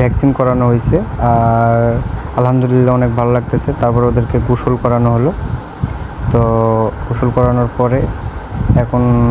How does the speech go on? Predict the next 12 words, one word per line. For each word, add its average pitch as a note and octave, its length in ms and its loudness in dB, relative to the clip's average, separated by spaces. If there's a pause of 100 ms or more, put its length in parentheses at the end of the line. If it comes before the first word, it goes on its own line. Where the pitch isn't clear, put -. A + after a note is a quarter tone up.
(140)
রেস্টে B2 380 0
আছে - 220 0
ওরা, C3+ 140 0 (360)
তো A2+ 80 4 (280)
এই A#2 100 2
জন্য B2 140 2 (100)
ভিডিওটা A#2+ 440 0
করলাম। A#2 280 0 (840)
বাংলাদেশে C3+ 560 2 (240)
চারিদিকে C3+ 540 2
ল্যাম্পি C3 360 2 (240)
রোগ C3+ 140 2